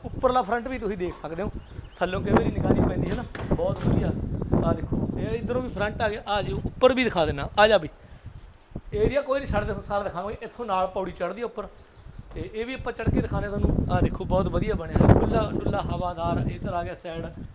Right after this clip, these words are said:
ਤੇ ਇੱਧਰ ਵੀ ਫਰਸ਼ ਬਣਿਆ ਹੋਇਆ ਦੇਖ, ਉੱਪਰ ਵੀ ਪੂਰਾ, ਪੂਰਾ, ਪੂਰਾ ਕੰਮ ਕੰਪਲੀਟ ਆ। ਤੁਸੀਂ ਕੁਛ ਵੀ ਨਹੀਂ ਕਰਨਾ ਇੱਥੇ ਆ ਕੇ ਨਾ। ਆ ਦੇਖੋ ਜੀ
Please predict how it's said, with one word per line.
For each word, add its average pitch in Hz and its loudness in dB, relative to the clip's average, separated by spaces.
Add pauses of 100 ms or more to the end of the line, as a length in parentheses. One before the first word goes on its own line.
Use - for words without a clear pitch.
(300)
ਤੇ 226 -6
ਇੱਧਰ 262 -4
ਵੀ 320 -6
ਫਰਸ਼ 220 -6
ਬਣਿਆ 208 -2
ਹੋਇਆ 190 0
ਦੇਖ, 196 -4 (640)
ਉੱਪਰ 220 -4
ਵੀ 202 -8 (640)
ਪੂਰਾ, 247 -4
ਪੂਰਾ, 254 -4
ਪੂਰਾ 285 -2
ਕੰਮ 233 -2
ਕੰਪਲੀਟ 202 -6
ਆ। 202 4
ਤੁਸੀਂ 208 -10
ਕੁਛ - -12
ਵੀ 208 -8
ਨਹੀਂ 214 -8
ਕਰਨਾ 156 -4
ਇੱਥੇ 156 -6
ਆ 165 -4
ਕੇ 180 -6
ਨਾ। 233 -8 (480)
ਆ 175 -6
ਦੇਖੋ 151 -12
ਜੀ 180 -14